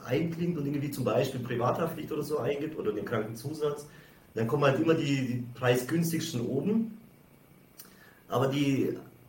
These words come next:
die Details oder die Bedingungen, die hat man ja im Normalfall, ich sag mal, als Mensch, der nicht oft damit zu tun hat, nicht sofort auf dem, auf dem Schirm. Also was da genau mitversichert ist, wie wir auch vorhin schon geredet haben, ein Schlüsselverlust in der Privathaftpflicht oder,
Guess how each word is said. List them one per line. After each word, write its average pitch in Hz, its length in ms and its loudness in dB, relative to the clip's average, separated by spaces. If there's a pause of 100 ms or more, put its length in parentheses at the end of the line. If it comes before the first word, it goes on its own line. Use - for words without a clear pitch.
(100)
die 131 80 -2
Details 156 720 4
oder 127 160 2
die 127 140 0
Bedingungen, 135 600 4
die 117 160 0
hat 123 200 0
man 143 100 2
ja 131 180 2
im 120 260 -2
Normalfall, 120 1080 4
ich 117 80 -6
sag 123 180 -4
mal, 123 140 -2
als 120 380 -4 (960)
Mensch, 151 320 2
der 139 100 6
nicht 139 200 -4
oft 165 260 2
damit 135 360 2
zu - 300 -12
tun 165 240 -2
hat, 156 260 2 (580)
nicht 131 200 -2
sofort 135 340 0
auf 120 200 0
dem, 123 80 -4
auf - 120 -4
dem 120 100 -4
Schirm. 127 360 2
Also 98 240 -2
was 113 180 0
da 123 100 0
genau 117 260 2
mitversichert 135 680 0
ist, 120 420 -4 (340)
wie 117 100 -2
wir 117 120 0
auch 113 140 0
vorhin 127 200 2
schon 120 160 -2
geredet 127 260 2
haben, 120 120 2
ein 113 120 0
Schlüsselverlust 123 600 -2
in 123 80 -2
der 120 60 4
Privathaftpflicht 120 880 0
oder, 123 380 2